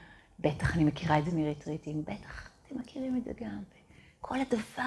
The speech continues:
הזה שפועל בנו, וכל אותו זמן יש משהו אחר שקורה. כמו סוג של חפרפרת שחותרת כל הזמן מתחת לאדמה, בחושך יש לי הרבה כאלה, בעלי אדמות, בחווה שלי.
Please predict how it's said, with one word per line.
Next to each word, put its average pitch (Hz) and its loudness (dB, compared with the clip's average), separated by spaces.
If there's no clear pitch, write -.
הזה 247 0
שפועל 233 6
בנו, 226 4
וכל - -2
אותו 233 0
זמן 190 2
יש - -2
משהו 240 2
אחר 220 0
שקורה. 180 -6
כמו 233 6
סוג 233 2
של 220 2
חפרפרת 220 4
שחותרת 208 4
כל 226 8
הזמן 214 8
מתחת 214 6
לאדמה, 190 4
בחושך - 0
יש - -6
לי 190 6
הרבה 175 4
כאלה, 175 0
בעלי 175 12
אדמות, 170 6
בחווה 165 -2
שלי. 180 -6